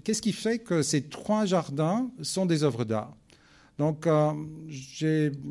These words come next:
je vais vous énumérer quatre ou cinq, euh, caractéristiques. La première, c'est le texte. Nous avons oublié que les jardins, dans le passé, fonctionnaient de façon verbale.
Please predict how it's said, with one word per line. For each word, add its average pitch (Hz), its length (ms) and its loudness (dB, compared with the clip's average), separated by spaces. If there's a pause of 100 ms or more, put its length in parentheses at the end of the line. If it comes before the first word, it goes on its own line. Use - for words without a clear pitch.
je 135 120 -6
vais 160 80 2
vous 151 220 0
énumérer 143 640 2 (400)
quatre 151 260 -4
ou 139 60 -2
cinq, 143 400 -4
euh, 120 180 -2
caractéristiques. 120 1000 -8 (460)
La 151 120 -4
première, 170 680 2 (320)
c'est 180 500 2 (840)
le 156 140 6
texte. 147 640 -2 (960)
Nous 143 140 2
avons 202 140 4
oublié 175 360 4
que - 80 0
les 139 120 6
jardins, 151 520 0 (440)
dans 180 220 2
le 190 60 2
passé, 185 420 0
fonctionnaient 165 880 -2 (100)
de 147 120 -4
façon 160 260 -2
verbale. 123 640 0